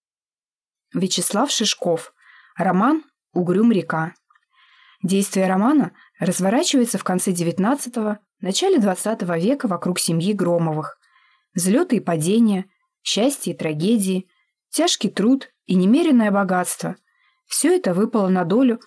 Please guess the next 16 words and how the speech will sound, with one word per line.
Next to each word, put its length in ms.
золотопромышленников 1160
Громовых. 600
«Угрюм 340
река» — 340
вымышленное 640
название. 600
Прототипами 640
членов 400
семьи 300
Громовых, 640
главных 400
героев 400
романа, 440
были 260
братья 400
Матонины, 720